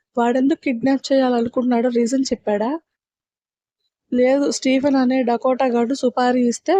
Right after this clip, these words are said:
ఆ చెంచాలు పొలోమంటూ వచ్చి నా కార్కి అడ్డంగా నిలబడ్డారు. నేను సేఫ్గా తుప్పల్లో పడుకోబెట్టాను. చేసిన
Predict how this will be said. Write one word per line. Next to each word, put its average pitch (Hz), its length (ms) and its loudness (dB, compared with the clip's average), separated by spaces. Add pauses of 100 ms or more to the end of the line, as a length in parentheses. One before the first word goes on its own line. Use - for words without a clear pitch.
(140)
ఆ 254 120 0
చెంచాలు 247 540 -2
పొలోమంటూ 254 760 2
వచ్చి 233 340 0 (520)
నా 233 120 0
కార్కి 254 360 -2
అడ్డంగా 254 380 0
నిలబడ్డారు. 208 600 0 (440)
నేను 247 200 2
సేఫ్గా 254 480 0
తుప్పల్లో 262 440 0
పడుకోబెట్టాను. 220 760 -2 (420)
చేసిన 226 460 0